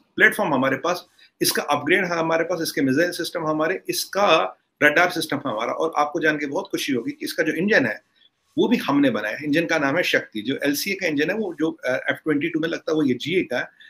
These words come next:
but यहाँ जो इंजन है ये पूरा हमने बनाया, Safran जो French मैन्युफैक्चरर उनके साथ मिलके। और आने वाले time में देखेंगे eighty ninety percent component India आएगा, India का पैसा India में लगेगा, India के मार्केटों में जाएगा, India के लोग को काम मिलेगा और हमारी country सुरक्षित हो जाएगी।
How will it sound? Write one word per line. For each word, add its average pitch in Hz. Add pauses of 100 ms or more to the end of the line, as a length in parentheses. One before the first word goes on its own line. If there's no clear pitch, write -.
(140)
but 127
यहाँ 165
जो 240
इंजन 143
है 190
ये 175
पूरा 180
हमने 156
बनाया, 139
Safran 135
जो 135
French 127
मैन्युफैक्चरर 127
उनके 208
साथ -
मिलके। - (400)
और 180
आने 196
वाले 240
time 220
में 233
देखेंगे 214
eighty 220
ninety 196
percent 196
component 180
India 175
आएगा, 208
India 160
का 180
पैसा 147
India 151
में 190
लगेगा, 185
India 147
के 151
मार्केटों 135
में 180
जाएगा, 170
India 143
के 143
लोग 147
को 165
काम 156
मिलेगा 170 (340)
और 175
हमारी 170
country 143
सुरक्षित 147
हो 170
जाएगी। 165